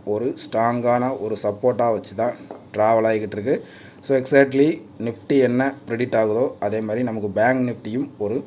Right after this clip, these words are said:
பையிங் ட்ரெண்டில் தான் வந்து டிராவல் ஆகுது. So, நியரஸ்ட்டாக நமக்கு வந்து டார்கெட்டாக நம்ம ஐம்பத்தி மூணாயிரத்தி முந்நூறை இந்த மந்த்துக்கான நம்ம டார்கெட்டாக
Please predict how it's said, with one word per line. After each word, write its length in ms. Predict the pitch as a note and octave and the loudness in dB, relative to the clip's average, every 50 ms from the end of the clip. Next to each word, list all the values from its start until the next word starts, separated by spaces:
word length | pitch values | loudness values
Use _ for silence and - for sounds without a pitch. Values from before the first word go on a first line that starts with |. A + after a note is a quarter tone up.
| - - - - - - - - - - - - - - G2 | -10 -20 -20 -20 -20 -20 -20 -20 -20 -20 -20 -20 -16 -6 2
பையிங் 320 | G#2+ B2 D3 D#3+ F3 E3 C#3+ | 4 4 6 6 6 6 4
ட்ரெண்டில் 340 | B2+ C#3+ C#3+ B2+ B2+ B2 B2+ | 4 2 2 4 4 2 2
தான் 120 | C3+ C3+ B2+ | 2 2 0
வந்து 180 | A#2 A#2 C3 D3+ D#3+ - - - | 0 0 -2 -2 -2 -4 -12 -6
டிராவல் 360 | - A2 A2+ A#2 A#2+ B2 A#2+ A#2 | 0 4 4 4 4 4 2 2
ஆகுது. 260 | A#2 A2+ A2 C3 D#3 F3+ - - | 2 2 2 0 0 0 -2 -6
So, 180 | - A#2+ A#2 A#2 A2+ A#2+ | -8 -6 -6 -4 -2 0
நியரஸ்ட்டாக 600 | B2+ C3+ C#3 C#3 C#3 C3 - - D3 D3 C#3+ C3 | 2 2 4 4 4 2 0 0 0 2 2 2
நமக்கு 240 | B2 A#2+ A#2+ G#2 A#2+ | 0 0 -2 -2 -4
வந்து 260 | A#2+ A2+ A#2 A#2+ C3+ D#3+ F#3 - - - - - - - - - | -4 -4 -2 0 0 0 -2 -4 -10 -20 -20 -20 -20 -12 -4 0
டார்கெட்டாக 640 | A#2+ A#2+ B2+ C3 C3 C3 B2+ G#2+ - B2+ D3+ F#3+ - - - | 4 6 6 6 4 2 0 0 2 2 2 2 0 -4 -10
நம்ம 220 | B2 A2+ A2+ A#2 B2+ C#3+ - - - - - | -8 -8 -6 -4 -6 -6 -6 -10 -14 -12 -8
ஐம்பத்தி 380 | A2+ A#2+ B2+ C#3 C3 C3 C#3 C3+ | -4 -2 -2 -2 -2 -2 -2 -2
மூணாயிரத்தி 560 | B2+ B2+ B2 B2 A#2+ A#2 A#2 G#2 - C#3 D3 - - - | 0 0 0 0 0 0 -2 -2 -2 -2 -2 -2 -4 -8
முந்நூறை 440 | C3+ A#2+ A#2+ A#2+ A#2+ A#2 A2+ A#2+ C3 D3+ - - | -8 -6 -4 -4 -2 -2 0 2 0 0 -2 -4
இந்த 280 | B2+ B2+ C3 C#3 C3+ B2+ B2 | -4 0 2 2 4 4 2
மந்த்துக்கான 680 | A#2+ B2 B2+ C#3 D3+ C#3+ - D3 B2 C3 B2+ B2+ C3+ C#3+ | 2 2 2 2 2 0 -2 -2 0 2 2 2 2 0
நம்ம 220 | C#3 A#2+ A#2 B2+ B2+ | 0 -2 -4 -4 -4
டார்கெட்டாக 520 | B2+ A2 G#2+ G#2+ G#2+ A2 G#2+ G2+ A#2+ C#3 | 0 0 2 2 2 -2 -4 -2 -2 -2